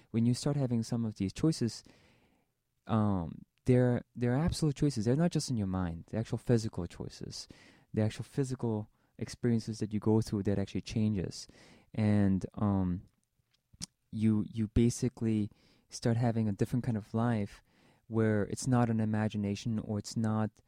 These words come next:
how should I say this? And I wanna also make sure when I say physical,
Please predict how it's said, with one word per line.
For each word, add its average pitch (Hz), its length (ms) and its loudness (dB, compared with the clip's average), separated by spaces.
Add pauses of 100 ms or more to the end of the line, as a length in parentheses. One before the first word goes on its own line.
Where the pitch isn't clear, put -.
(580)
how 160 140 2
should 143 120 2
I - 20 -2
say 113 180 2
this? 92 380 -2 (260)
And 117 180 0
I 131 80 4
wanna 147 280 4
also 127 200 0
make 117 200 2
sure - 180 -2
when 107 160 0
I 104 60 2
say 104 240 -2
physical, 135 640 0